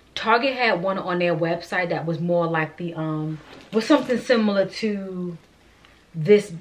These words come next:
Well, you probably can't even see it. That more similar to what the Zara bag looked like, but just bigger and the strap was longer.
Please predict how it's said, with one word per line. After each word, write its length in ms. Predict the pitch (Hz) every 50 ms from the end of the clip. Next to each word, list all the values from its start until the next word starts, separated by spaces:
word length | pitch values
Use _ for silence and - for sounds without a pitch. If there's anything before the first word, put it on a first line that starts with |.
| - - -
Well, 120 | 180 180
you 120 | 180 196 190
probably 300 | - - 175 160 147 147
can't 220 | - 170 151 147
even 180 | 143 131 143 143
see 220 | - 160 147 151
it. 80 | 175 - - - - - - - _ 170
That 360 | 160 208 208 202 - - - - _ _
more 420 | 202 190 196 214 226 240 240 240
similar 200 | 240 - 220 208
to 60 | 214 208
what 180 | 180 190 190 -
the 80 | 165
Zara 400 | 160 143 180 175 180 185 202 208
bag 300 | 185 208 202 208 208 208
looked 220 | 208 214 214 214 220
like, 260 | 220 208 196 165 151
but 100 | 170 151
just 380 | 147 170 160 - - 139 -
bigger 240 | - 185 180 160 160
and 200 | 165 165 151 156
the 60 | 147
strap 400 | 143 - - - 170 160 165 165
was 160 | 160 151 143 143
longer. 360 | 156 170 165 151 143 -